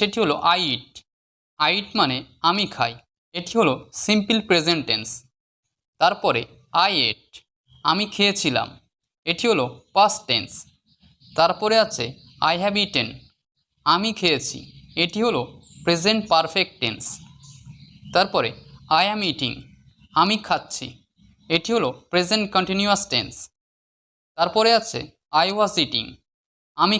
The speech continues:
খাচ্ছিলাম, এটি হলো পাস্ট কন্টিনিউয়াস টেন্স। তারপরে "I will eat," আমি খাবো, এটি হলো সিম্পল ফিউচার টেন্স। So ফ্রেন্ডস, এই ছয়টি টেন্সের রুলস অনুসারে আমি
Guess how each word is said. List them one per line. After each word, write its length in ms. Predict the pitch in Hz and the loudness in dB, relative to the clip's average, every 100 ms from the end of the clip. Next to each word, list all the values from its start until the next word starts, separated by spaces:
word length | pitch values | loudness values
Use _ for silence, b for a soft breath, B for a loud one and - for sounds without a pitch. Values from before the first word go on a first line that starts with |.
| - | 0
খাচ্ছিলাম, 500 | 190 - 151 120 104 - _ _ _ _ _ | -2 -2 -4 -2 -2 -6 _ _ _ _ _
এটি 220 | 160 165 226 | -10 -2 2
হলো 140 | 214 123 - _ _ 175 | 2 2 -4 _ _ 0
পাস্ট 240 | 202 - - | 0 0 -4
কন্টিনিউয়াস 460 | 190 196 196 190 - - | -2 0 0 0 0 -2
টেন্স। 220 | 117 110 - - _ _ _ _ _ _ _ _ _ _ - | -4 -4 -10 -16 _ _ _ _ _ _ _ _ _ _ 0
তারপরে 380 | 175 233 196 123 - _ 160 | 2 4 2 0 -6 _ 2
"I 40 | 185 233 | 2 0
will 160 | 220 135 | -2 -2
eat," 160 | 120 - - _ _ _ _ _ _ _ _ - | -4 -8 -18 _ _ _ _ _ _ _ _ 0
আমি 140 | 196 190 - | 2 0 0
খাবো, 260 | 139 113 - - _ 175 | 0 0 -8 -16 _ -8
এটি 140 | 190 233 | 0 4
হলো 140 | 226 117 - - _ - - | 4 2 -2 -16 _ -4 2
সিম্পল 300 | 220 220 226 - | 4 4 0 0
ফিউচার 300 | 208 208 180 - | 0 2 0 -4
টেন্স। 220 | 117 113 - - _ _ _ _ - | -8 -8 -12 -14 _ _ _ _ -4
So 60 | 208 202 | 0 2
ফ্রেন্ডস, 240 | 240 262 - - 180 | 2 0 -4 -2 -2
এই 60 | 190 - | 0 0
ছয়টি 340 | 196 202 233 240 | 0 2 0 0
টেন্সের 340 | 240 220 233 196 | 2 2 2 2
রুলস 200 | 220 226 220 | 0 0 2
অনুসারে 340 | 220 233 202 117 - _ _ _ | 4 4 4 0 -4 _ _ _
আমি 120 | 180 | -4